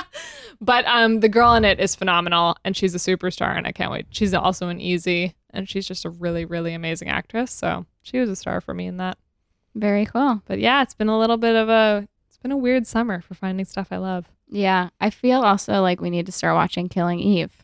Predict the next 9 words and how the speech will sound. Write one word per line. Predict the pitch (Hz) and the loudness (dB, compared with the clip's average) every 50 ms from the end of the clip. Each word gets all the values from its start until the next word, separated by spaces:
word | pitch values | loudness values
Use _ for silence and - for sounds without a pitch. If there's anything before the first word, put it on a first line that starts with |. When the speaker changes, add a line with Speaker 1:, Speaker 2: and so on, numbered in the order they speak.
| _ _ _ _ _ _ _ _ _ _ _ - | _ _ _ _ _ _ _ _ _ _ _ -2
Speaker 1:
Yes. | 196 214 233 240 254 254 220 208 - - - - - - - - - _ _ | 2 2 4 4 4 4 4 2 2 4 4 4 2 2 -2 -4 -12 _ _
Where | 202 214 233 254 277 | 4 6 8 8 8
is | 285 269 269 | 6 6 6
it | 277 269 269 - - - _ _ | 6 6 6 4 2 -6 _ _
Speaker 2:
I | - - 208 | -8 -2 2
don't | 202 | 4
Speaker 1:
being | 196 247 185 - | 6 6 6 6
Speaker 2:
know. | 185 180 | 4 4
Speaker 1:
shown? | 214 254 269 302 302 220 190 180 175 175 180 180 | 6 6 6 6 6 6 4 2 0 -4 -8 -8